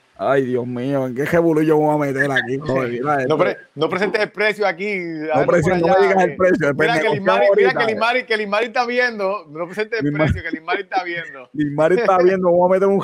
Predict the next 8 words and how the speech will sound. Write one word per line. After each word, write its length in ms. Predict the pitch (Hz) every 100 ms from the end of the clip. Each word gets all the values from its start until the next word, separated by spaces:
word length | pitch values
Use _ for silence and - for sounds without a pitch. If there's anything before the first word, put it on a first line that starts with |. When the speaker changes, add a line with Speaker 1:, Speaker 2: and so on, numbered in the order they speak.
| -
Speaker 1:
revolú 560 | 185 185 175 170 180 185
aquí. 260 | 165 151
Speaker 2:
<laughs> 20 |
Speaker 1:
Mira 640 | 180 185 160 202 180 165 165
qué 220 | 156 160
cosa 380 | - 135 139 156 147
más 160 | 135 139
espectacular. 1080 | 151 _ 143 - - 127 117 113 104 104